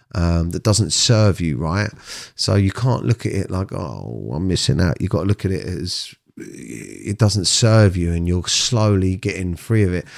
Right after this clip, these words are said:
And everyone says that goes sober, it gets better and better and better. And that is, that is the truth. So you can't,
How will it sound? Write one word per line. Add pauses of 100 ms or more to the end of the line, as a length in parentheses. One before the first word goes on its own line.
(240)
And
everyone
says
that
goes
sober,
it
gets
better
and
better
and
better.
And
that
is, (120)
that
is
the
truth. (320)
So
you
can't,